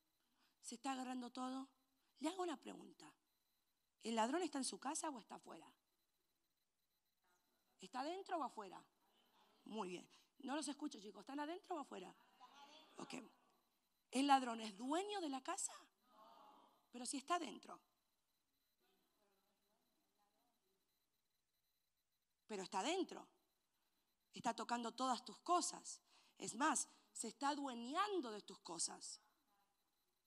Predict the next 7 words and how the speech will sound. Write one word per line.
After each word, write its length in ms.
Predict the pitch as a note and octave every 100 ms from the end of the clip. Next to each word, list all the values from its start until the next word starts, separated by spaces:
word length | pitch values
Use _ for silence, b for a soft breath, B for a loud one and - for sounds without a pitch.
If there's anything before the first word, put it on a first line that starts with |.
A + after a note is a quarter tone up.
| _ _ _ _
¿Es 200 | - C4+
el 140 | C#4 A#3+
dueño 360 | A#3 B3+ D4
de 80 | C#4+
la 120 | C4+
casa? 340 | B3+ D4+ D4+ F#4 - - _ - - - - - - - _ _ _ _ _ _ _ _ _ _ _ _ _ _ _
No. 540 | C4 F4 A#4+ B4 B3